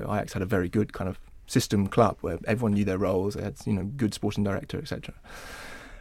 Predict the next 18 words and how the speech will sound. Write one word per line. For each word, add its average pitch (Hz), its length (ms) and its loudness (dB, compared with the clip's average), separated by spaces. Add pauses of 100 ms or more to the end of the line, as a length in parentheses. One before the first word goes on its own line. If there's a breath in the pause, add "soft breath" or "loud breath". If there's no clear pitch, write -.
(160 loud breath)
And 110 100 6
it 110 40 8
seems 123 200 8
to 113 60 8
me 107 60 12
now 104 180 10
that 98 120 6
the 107 80 6
Antony 101 280 4
question 98 400 4
is, 92 140 0
is 107 180 0
kind 107 160 4
of 104 60 8
linked 113 160 6
to 135 80 6
this, 135 240 8
where 101 240 4